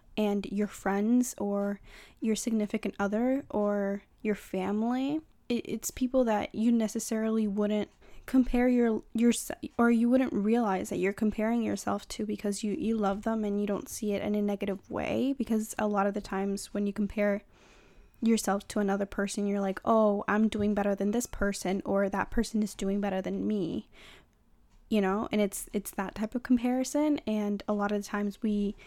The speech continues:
tend to do that with people that we don't know because we don't know their, like, full stories, and we just see a picture and they're, and we're like, "Oh, like, they're, they're just doing better than me. They, they seem happier.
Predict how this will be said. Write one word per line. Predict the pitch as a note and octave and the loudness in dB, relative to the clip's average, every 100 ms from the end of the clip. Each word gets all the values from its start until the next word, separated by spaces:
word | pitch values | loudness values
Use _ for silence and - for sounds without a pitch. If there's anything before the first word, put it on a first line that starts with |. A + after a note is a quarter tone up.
| - - | -20 -4
tend | B3+ A3+ | 0 2
to | G#3 | 0
do | G#3+ | -2
that | G#3 | 0
with | G3+ - | -2 -2
people | A3 G#3 | -4 -2
that | G3+ - | -2 -2
we | G3+ | -2
don't | G3 - | -2 -2
know | G3+ F#3+ F#3+ A3+ C#4+ - | -4 -2 -2 -2 -2 -6
because | - G3+ G#3+ G3+ | -8 -6 -4 -4
we | - G#3+ | -2 0
don't | G3+ G#3 | 0 0
know | G#3 | -4
their, | G3 F#3 F#3 G#3+ - - - - | -2 -4 -4 -8 -14 -16 -10 -6
like, | G#3+ | -6
full | - G#3 | -2 -4
stories, | - - G3+ G#3 G#3 G#3 G#3+ G#3+ G#3+ | -4 -6 -2 0 0 0 0 -2 -4
and | G3 G3+ G3+ - - - | -4 -6 -8 -16 -12 -2
we | |
just | A3 G#3+ | 0 0
see | - A3 | -2 -2
a | |
picture | - - - - G3+ | -2 -4 -4 -4 -2
and | G3+ | -2
they're, | G3+ - | -2 -4
and | - G#3 | -4 -2
we're | G3+ | -2
like, | G3 G3 G3 | -2 -6 -2
"Oh, | A3 G#3 | 0 2
like, | G3 G3 G3+ | 0 -2 -4
they're, | G#3 G3 G3+ - - - | -4 -6 -8 -16 -20 -4
they're | A3+ | -2
just | G#3+ A3 | 0 0
doing | - G#3+ G3+ | 0 0 2
better | G3+ G3+ | 0 -2
than | G3+ | -2
me. | G#3 G#3 | -2 0
They, | G#3+ - | 0 0
they | G#3 | -2
seem | G#3+ - A3 | -2 -2 -2
happier. | G3+ F#3+ G3 G#3+ G#3 G#3 G#3 | 0 -4 -6 -4 0 0 -2